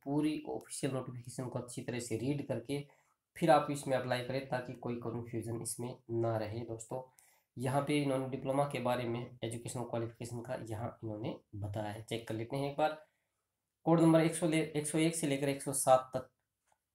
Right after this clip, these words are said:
तीन साल का डिप्लोमा जिन्होंने किया है मैकेनिकल के अंदर, वो कैंडिडेट इसमें अप्लाई कर सकते हैं। मार्क्स की अगर हम बात करें तो फिफ्टी परसेंट की कंडीशन है जनरल और ओबीसी के लिए,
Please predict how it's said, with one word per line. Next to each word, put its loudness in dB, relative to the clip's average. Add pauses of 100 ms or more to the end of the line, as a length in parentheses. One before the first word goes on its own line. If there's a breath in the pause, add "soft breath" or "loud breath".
(440)
तीन 8
साल 10
का 2
डिप्लोमा 2
जिन्होंने 0
किया -4
है -12 (1300)
मैकेनिकल 4
के 2
अंदर, 6 (520)
वो 4
कैंडिडेट 2
इसमें -4
अप्लाई 0
कर -4
सकते -4
हैं। -2 (460 soft breath)
मार्क्स 4
की 2
अगर 6
हम 4
बात 6
करें -4
तो -4
फिफ्टी -4
परसेंट 0
की -10
कंडीशन 0
है -4 (340)
जनरल -4
और -2
ओबीसी 2
के 2
लिए, 4